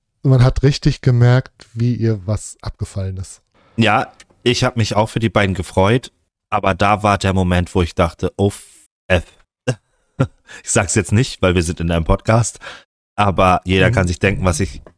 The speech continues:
Speaker 2: gedacht habe. Das wird eng für Lieblinge von mir.
Speaker 1: Ja, und als dann als zweites Cass und Carla und weiter waren, hab ich auch gedacht, ach du heilige Scheiße. <laughs>
Speaker 2: Karen und Carlos. Heißen die beiden?
Speaker 1: Was hab ich gesagt?
Speaker 2: Cass,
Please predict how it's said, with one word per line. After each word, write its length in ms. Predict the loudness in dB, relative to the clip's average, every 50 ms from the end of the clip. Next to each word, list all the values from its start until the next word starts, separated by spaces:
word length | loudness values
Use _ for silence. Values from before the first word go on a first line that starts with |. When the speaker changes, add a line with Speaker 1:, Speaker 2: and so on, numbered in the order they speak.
| _ -6
Speaker 2:
gedacht 400 | -4 0 0 0 -2 -2 -4 0
habe. 420 | 0 2 2 2 2 0 0 -2 -6 _ -20 -20 _ _ _ _
Das 400 | 0 0 0 0 -2 -4 -4 0
wird 280 | 0 0 0 0 -2 -4
eng 180 | -2 -2 -2 0
für 120 | 0 0
Lieblinge 480 | 2 2 0 2 2 0 2 2 0 -2
von 220 | -2 -2 -2 0
mir. 260 | 0 0 -2 -2 -4 -6 _ _ _ _ _ _ _
Speaker 1:
Ja, 140 | 2 2 4
und 120 | 4 4
als 160 | 4 4 4
dann 140 | 4 4 4
als 180 | 4 4 2 2
zweites 360 | 2 4 4 4 4 2 2
Cass 300 | 2 4 4 4 2 0 -2
und 60 | -2
Carla 260 | 0 2 4 4 4
und 120 | 4 4 4
weiter 280 | 2 2 4 4 4 4
waren, 260 | 4 4 4 4 2
hab 140 | 2 0 0
ich 140 | -2 0 0
auch 180 | 0 0 0
gedacht, 360 | -2 -4 -2 -2 -2 -2 -6 -10 _
ach 240 | -6 -4 -4 -4 -6 -4
du 260 | -2 -2 -2 -2 -4 -8 _ _ _ _ _ _ _ -2
heilige 360 | 0 0 2 0 -2 -2 -6 -8 _
Scheiße. 360 | -6 -2 -2 -2 -2 -4 -8 -6 _ -2 -2 -2 -4 _
<laughs> 320 | _ _ _ _ _ _
Speaker 2:
Karen 380 | -4 0 2 4 4 4 2 0
und 140 | -2 -6 -6
Carlos. 520 | -4 -4 -2 0 0 -2 -2 -4 -8 -14 -20 _ _ _ _ _ _ _
Heißen 260 | 0 0 2 2 2
die 120 | 2 2 2
beiden? 460 | 2 2 2 2 4 2 2 -2 -2 -4 -12 -20 _ _ _ _ _ -2
Speaker 1:
Was 200 | 0 0 2 2
hab 80 | 0
ich 100 | -2 -2
gesagt? 360 | -2 0 0 0 0 -2 -6 -16 _ _ _
Speaker 2:
Cass, 480 | -2 0 0 2 0 0 -4 -6 -8